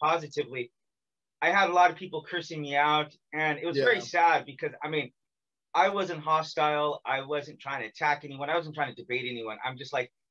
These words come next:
Speaker 1: "Yeah, I just wanna have some conversations here." So far,
Speaker 2: Mm.
Speaker 1: you're the fifth person. You're the last person, uh, that I met in there to come onto the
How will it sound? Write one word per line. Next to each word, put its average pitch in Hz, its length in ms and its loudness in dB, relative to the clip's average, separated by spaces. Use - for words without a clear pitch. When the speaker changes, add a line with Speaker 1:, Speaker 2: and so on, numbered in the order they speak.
Speaker 1:
"Yeah, 190 140 0
I - 20 2
just - 160 -12
wanna 190 200 -2
have 160 120 0
some 143 140 -14
conversations 139 680 -6
here." 101 200 -8
So 247 240 4
far, 220 200 2
Speaker 2:
Mm. 208 60 -2
Speaker 1:
you're 214 140 2
the 180 140 -8
fifth 208 300 -8
person. 202 480 -8
You're 156 120 -12
the 160 100 -2
last 151 380 2
person, 170 440 -8
uh, 131 280 2
that 135 120 -4
I 127 100 0
met 131 220 -6
in 139 100 -10
there 139 240 -4
to 139 60 -10
come 143 220 -8
onto 139 220 -2
the 123 100 -12